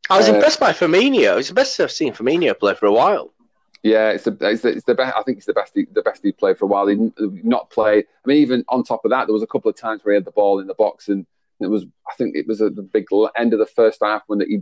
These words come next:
Speaker 2: that he had the ball edge of the box. He just, the ball just went under his foot, and there was still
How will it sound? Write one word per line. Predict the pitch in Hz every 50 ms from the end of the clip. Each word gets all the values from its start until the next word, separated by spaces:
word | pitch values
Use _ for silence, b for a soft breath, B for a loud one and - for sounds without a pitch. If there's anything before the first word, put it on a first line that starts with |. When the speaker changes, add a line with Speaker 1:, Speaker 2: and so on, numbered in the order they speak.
| - -
Speaker 2:
that | 110 95
he | - - 113
had | 110 110
the | 110 101
ball | 107 107 107 107 107
edge | 104 101
of | 104 98
the | 95
box. | - 104 - - -
He | 104
just, | 92 107 - _ _ _ _ -
the | 107 98 - _
ball | - 101 104 104
just | 98 -
went | 98 95 101
under | 90 95 95
his | 87 -
foot, | - - - 110 107 101 -
and | 104 104 98
there | - _ _ _ _ _ - 127
was | -
still | - - 147 143 131 117 113 -